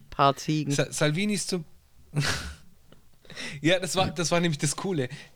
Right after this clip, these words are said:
Speaker 2: Du, das war ein W-, Tweet, offizieller Tweet, also kein Scheiß, sondern offizieller Tweet von diesem Admiral, Lieutenant, was auch immer der ist.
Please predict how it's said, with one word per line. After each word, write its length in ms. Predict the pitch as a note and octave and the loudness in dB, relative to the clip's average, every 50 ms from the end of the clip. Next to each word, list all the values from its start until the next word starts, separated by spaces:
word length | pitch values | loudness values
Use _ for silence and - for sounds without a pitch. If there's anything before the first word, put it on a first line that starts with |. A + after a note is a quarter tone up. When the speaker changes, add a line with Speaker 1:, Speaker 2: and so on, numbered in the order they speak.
| _ _ - | _ _ -6
Speaker 2:
Du, 120 | - E3 D#3+ | -4 -4 -4
das 240 | - - D3+ C3+ D#3+ | -2 -2 -2 2 4
war 80 | D#3+ D#3+ | 4 4
ein 220 | D#3+ D#3 C#3 C#3 | 4 2 -2 -2
W-, 120 | D#3 - - - | -4 -6 -6 -8
Tweet, 300 | - - G#3 A3 G#3+ - | -4 -2 -2 -2 -2 -2
offizieller 580 | D3+ D3 D#3+ C#3+ - F3 F3+ F3 E3+ D#3+ C#3+ | -4 -4 -2 -2 -2 -2 -2 -2 -2 -4 -6
Tweet, 380 | - - F3+ G3 G#3 G3+ - - - | -6 -6 -6 -6 -6 -8 -10 -12 -8
also 180 | C3 C3 C3 C3 | -8 -8 -8 -6
kein 320 | - - D#3 E3 F3 E3 | -4 -2 0 0 0 0
Scheiß, 340 | - - E3 F3 F#3+ F3 - | 0 0 0 -2 -2 -4 -4
sondern 240 | D3+ C3+ B2+ B2 - | -6 -6 -6 -8 -8
offizieller 680 | - F3+ F#3 F3+ - D#3+ - - E3 E3+ F3 D#3+ C#3 - | -6 -6 -6 -4 -6 -8 -8 -4 -2 -2 -2 -2 -4 -6
Tweet 260 | - F3+ F#3+ F#3 - | -6 -6 -6 -6 -4
von 160 | - D3+ C#3+ | -4 -2 -2
diesem 520 | C3+ C#3+ C#3 B2+ C3 B2+ B2+ B2 A#2+ A#2+ - - - - - - - | -2 -2 -4 -4 -6 -6 -6 -8 -8 -10 -12 -18 -20 -20 -20 -14 -8
Admiral, 560 | - C3+ C#3 - C3 B2+ B2 C#3 D#3 D#3+ D#3 | -6 -6 -6 -6 -8 -6 -2 0 0 2 2
Lieutenant, 480 | C#3 B2+ B2+ - - D#3+ D#3+ D#3 C#3+ - | 0 -2 -4 -4 -2 0 0 0 0 0
was 160 | C#3 B2+ - | -2 -4 -4
auch 120 | - - B2 | -6 -6 -4
immer 180 | D3+ D3 C#3 | -2 -2 0
der 140 | C3+ C3+ C#3 | 0 0 -2
ist. 260 | F#3 G#3 - - - | -2 -2 -4 -6 -8